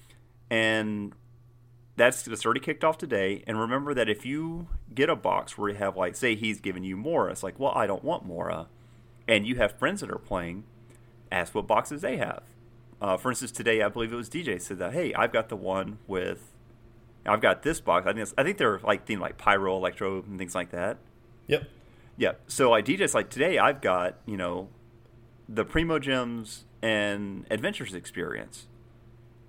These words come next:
Speaker 1: And I was like, "Okay, cool. So if you need Adventure Experience, hey, D J, can I join your world and get your box?" And then on the flip side, I had one that had Mystic Enhancement Ore. "So if you need stuff for your weapons, you know, come to my game and get my box."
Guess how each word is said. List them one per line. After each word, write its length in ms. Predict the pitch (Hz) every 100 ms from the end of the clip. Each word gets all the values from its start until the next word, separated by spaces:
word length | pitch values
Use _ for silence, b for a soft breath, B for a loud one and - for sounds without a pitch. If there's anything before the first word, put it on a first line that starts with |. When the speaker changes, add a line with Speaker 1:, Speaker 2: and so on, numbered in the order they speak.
| -
Speaker 1:
And 400 | 107 101 92 87 - - - - -
I 60 | 101
was 100 | 85
like, 200 | 80 -
"Okay, 280 | 113 113 113
cool. 260 | 175 175
So 120 | -
if 100 | 90
you 40 | 113
need 100 | 110
Adventure 260 | 127 -
Experience, 280 | 117 - 98
hey, 200 | 110 110
D 140 | 87 120
J, 100 | 98
can 160 | 92
I 60 | 90
join 240 | - 92
your 80 | 92
world 200 | 95 90
and 80 | 90
get 160 | 85 -
your 120 | 214
box?" 440 | 82 - - - - - - - - - -
And 200 | 101 101
then 80 |
on 100 | 101
the 80 | 95
flip 160 | - 190
side, 220 | 113 95 -
I 180 | 131 160
had 300 | 107 98 92
one 180 | 92
that 120 | 95 92
had 280 | 95 90 92
Mystic 280 | 95 110
Enhancement 440 | 104 127 160 - -
Ore. 180 | 82 80
"So 120 | 95
if 120 | 87
you 40 | 104
need 200 | 120 -
stuff 240 | 117 -
for 60 | 143
your 60 |
weapons, 400 | 185 220 - 85
you 60 | 92
know, 160 | 101 -
come 200 | - 107
to 60 | 143
my 320 | 208 226 131 - - 104
game 280 | 101 87 87
and 120 | 85 -
get 120 | - -
my 140 | 165
box." 340 | 110 92 -